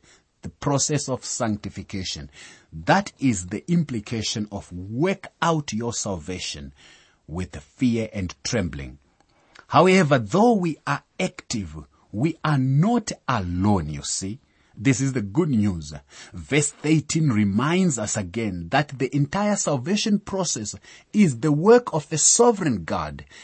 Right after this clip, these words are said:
and the result of his grace. So we hear, "For it is God who works in you." That is talking of the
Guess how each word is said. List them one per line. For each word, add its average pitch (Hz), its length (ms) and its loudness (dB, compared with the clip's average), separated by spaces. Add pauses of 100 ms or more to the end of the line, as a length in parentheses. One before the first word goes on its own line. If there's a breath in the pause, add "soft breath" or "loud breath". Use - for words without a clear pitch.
(140 loud breath)
and 120 200 4
the 113 100 2
result 107 560 2
of 117 180 -6
his 87 400 -2
grace. 82 640 -6 (380 soft breath)
So 110 260 2
we 98 140 0
hear, 82 380 -4 (260 loud breath)
"For - 380 -2
it 175 260 -2
is 113 180 2
God 127 420 -2
who 101 260 -2
works 139 480 -2 (120)
in 214 220 4
you." 104 380 0 (720 soft breath)
That 156 420 2
is 151 180 0
talking - 500 -4
of 101 300 -8
the - 160 -4